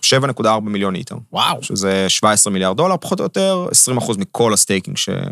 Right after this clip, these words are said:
Speaker 1: כל ה-eth סטייקט שיש, אני חושב שזה באזור החמש אחוז או שש אחוז מכל האיתר שיש. אה, אז, אה,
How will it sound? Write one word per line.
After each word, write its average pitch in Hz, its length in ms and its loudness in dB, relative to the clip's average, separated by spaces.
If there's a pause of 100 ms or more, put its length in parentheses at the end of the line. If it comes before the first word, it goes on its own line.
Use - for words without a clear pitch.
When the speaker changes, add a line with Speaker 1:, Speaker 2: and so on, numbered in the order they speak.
Speaker 1:
כל 113 120 2
ה-eth 139 260 0
סטייקט - 420 0
שיש, 147 400 2
אני 110 80 -4
חושב 131 120 -6
שזה 113 200 2
באזור 107 240 2
החמש 110 360 0
אחוז 107 240 -2
או 95 60 -2
שש 107 180 -2
אחוז 104 240 -2
מכל 110 340 0
האיתר 120 420 -2 (560)
שיש. 101 540 0 (880)
אה, 98 880 2
אז, 104 300 2
אה, 98 840 2